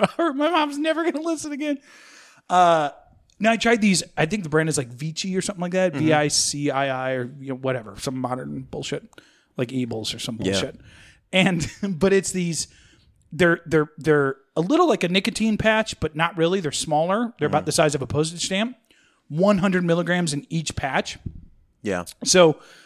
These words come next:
Speaker 1: my shoulder's been giving me trouble and all this stuff. I'm like, "Okay, I'm gonna give it a shot. Put it on the shoulder." Oh, dude, that's, that's the topical patch with the C B D. That's, that's an, that's a delivery method right where you need it. It's good stuff.
Speaker 2: Yeah.
Speaker 1: So I don't know,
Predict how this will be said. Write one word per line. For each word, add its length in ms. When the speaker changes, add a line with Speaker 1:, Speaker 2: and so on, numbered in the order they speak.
Speaker 1:
my 80
shoulder's 300
been 100
giving 140
me 80
trouble 300
and 100
all 40
this 120
stuff. 160
I'm 80
like, 240
"Okay, 160
I'm 160
gonna 140
give 140
it 20
a 20
shot. 280
Put 100
it 40
on 80
the 40
shoulder." 260
Oh, 160
dude, 400
that's, 280
that's 340
the 80
topical 400
patch 500
with 120
the 60
C 140
B 100
D. 280
That's, 460
that's 300
an, 180
that's 300
a 20
delivery 400
method 420
right 260
where 100
you 60
need 160
it. 80
It's 100
good 240
stuff. 400
Speaker 2:
Yeah. 240
Speaker 1:
So 220
I 140
don't 100
know, 100